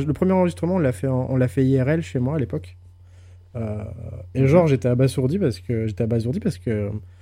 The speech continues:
Speaker 1: genre, ils... ils étaient tous très compétents, quoi. Super bons, super drôles, super intéressants. J'étais, euh, limite, je me sentais tout petit parce que, effectivement, t'avais dans le lot
Speaker 2: <laughs>
Speaker 1: des gens qui, euh...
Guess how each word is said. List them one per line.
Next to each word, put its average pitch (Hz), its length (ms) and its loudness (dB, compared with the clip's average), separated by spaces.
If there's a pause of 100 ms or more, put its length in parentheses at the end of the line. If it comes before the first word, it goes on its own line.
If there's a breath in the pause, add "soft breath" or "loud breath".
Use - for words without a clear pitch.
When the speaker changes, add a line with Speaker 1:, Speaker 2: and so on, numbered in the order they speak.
(600 soft breath)
Speaker 1:
genre, 143 240 0
ils... 120 100 0 (440)
ils 104 80 -4
étaient 92 160 -6
tous - 360 -8
très - 280 -8
compétents, 139 440 -6
quoi. - 180 -10
Super 123 440 -4
bons, 156 180 -4
super 156 380 -4
drôles, 143 300 0
super 127 320 -6
intéressants. 123 480 -4 (160)
J'étais, 113 380 -2
euh, 110 120 0
limite, 113 380 0
je 135 60 2
me 120 60 4
sentais 92 280 -6
tout 139 160 -10
petit - 200 -10
parce 92 220 -8
que, 95 400 -6
effectivement, 117 480 -6
t'avais 101 240 0
dans 117 180 0
le 131 100 6
lot 170 140 8
Speaker 2:
<laughs> - 0 -
Speaker 1:
des 135 140 6
gens 147 160 2
qui, 127 340 -4
euh... 113 140 -2